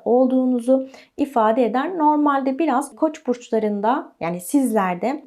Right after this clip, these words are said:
bazı konularda dikkatiniz çabuk dağılabiliyor. Bir konuya karar veriyorsunuz, sonra "Öf, beğenmedim ya da daha iyisini buldum." deyip hemen böyle bir karar değiştirme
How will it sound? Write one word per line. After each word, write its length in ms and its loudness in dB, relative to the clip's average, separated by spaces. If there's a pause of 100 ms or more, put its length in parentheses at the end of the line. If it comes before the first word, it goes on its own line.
bazı 360 0
konularda 800 0
dikkatiniz 480 0
çabuk 280 0
dağılabiliyor. 720 2
Bir 100 -4
konuya 300 0
karar 340 2
veriyorsunuz, 480 0
sonra 380 -2 (220)
"Öf, 220 -4
beğenmedim 460 2
ya 120 0
da 100 4
daha 220 2
iyisini 400 0
buldum." 320 2
deyip 140 -4
hemen 280 -2
böyle 220 0
bir 100 -4 (400)
karar 500 0
değiştirme 840 -4